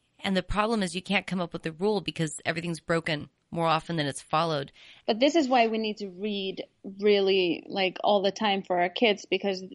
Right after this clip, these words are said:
Speaker 2: this is when the rules and exceptions to rules really just get stuck in your head and just become a, a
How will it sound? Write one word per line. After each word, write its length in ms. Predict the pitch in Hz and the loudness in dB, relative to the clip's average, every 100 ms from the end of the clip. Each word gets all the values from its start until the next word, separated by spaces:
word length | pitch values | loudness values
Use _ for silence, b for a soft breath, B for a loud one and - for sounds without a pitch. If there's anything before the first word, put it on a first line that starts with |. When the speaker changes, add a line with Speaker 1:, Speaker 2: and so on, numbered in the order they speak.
| - | -16
Speaker 2:
this 240 | 185 214 220 | 0 0 2
is 120 | 202 | 2
when 280 | 196 190 185 | 2 2 2
the 280 | 185 175 - B B - | 4 4 2 B B -2
rules 540 | 208 240 262 262 - - | 6 8 10 8 4 0
and 280 | 214 202 - | 0 2 0
exceptions 560 | - 226 220 202 190 - | 0 0 0 -4 -6 -6
to 120 | 208 | -4
rules 360 | 196 202 180 202 | 0 0 0 2
really 320 | 202 196 190 | 2 4 2
just 360 | - 180 - - - - _ _ - | 0 -4 -8 -10 -12 -16 _ _ 0
get 160 | 202 | 0
stuck 320 | - - 190 | 0 0 0
in 80 | 190 | 0
your 140 | 185 180 | -2 0
head 340 | 220 226 214 | 4 6 6
and 400 | - 190 185 180 - | 0 -4 -6 -8 -8
just 180 | 185 - | -10 -10
become 260 | - 196 | -6 -2
a, 160 | 185 175 B B B | 0 0 B B B
a 80 | - | -10